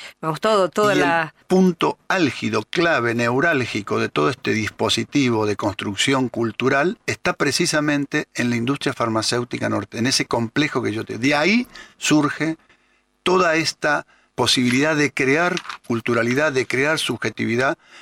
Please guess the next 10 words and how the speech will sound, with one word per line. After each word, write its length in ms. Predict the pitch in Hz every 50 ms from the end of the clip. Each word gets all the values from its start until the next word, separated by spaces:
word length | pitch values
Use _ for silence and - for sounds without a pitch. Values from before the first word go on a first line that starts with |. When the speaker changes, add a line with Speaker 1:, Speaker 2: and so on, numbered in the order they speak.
| - - _ -
Speaker 2:
que 160 | - 147 131
llega 420 | 123 151 180 196 196 185 170 - _ -
hoy 280 | 156 185 214 233 285 - -
hasta 360 | - 120 - _ - - 131
el 100 | 131 131
mismo 540 | 139 165 196 233 202 - 196 185 175 175 165 - _ _ _ _ _ _ _ -
ciudadano 580 | - - 139 135 139 143 156 185 202 196 196 -
común 300 | - 147 143 170 196 190
y 20 |
corriente. 640 | 165 - 156 143 175 151 120 107 98 - 98 98